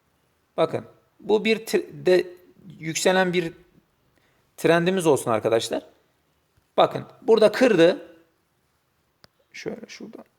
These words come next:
Tamam. Bu böyle kalsın. Yani buradan sonra, şuradan sonra, hatta şu seviyelerden sonra,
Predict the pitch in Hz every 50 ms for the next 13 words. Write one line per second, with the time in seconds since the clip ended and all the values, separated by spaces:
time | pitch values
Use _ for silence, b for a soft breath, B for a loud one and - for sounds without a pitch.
0 | - - _ _ _ _ _ - - 135 139 - - - _ _ - 220 175 156
1 | 156 147 135 139 147 131 - 127 - - - _ _ _ _ _ _ _ _ _
2 | _ _ _ _ _ _ _ _ _ _ - 151 180 226 254 254 214 151 120 120
3 | 131 135 151 208 277 339 285 247 214 185 - - 226 233 269 247 170 139 131 143
4 | 226 - - - _ _ _ _ _ _ _ _ _ _ _ _ _ - - -
5 | 233 - 214 202 180 160 - - 220 226 190 151 139 151 262 269 - _ _ _
6 | _ _ _ - - - - - 202 185 185 - - - 226 - - 214 196 180
7 | 165 147 139 131 123 120 120 113 110 - 123 117 120 143 190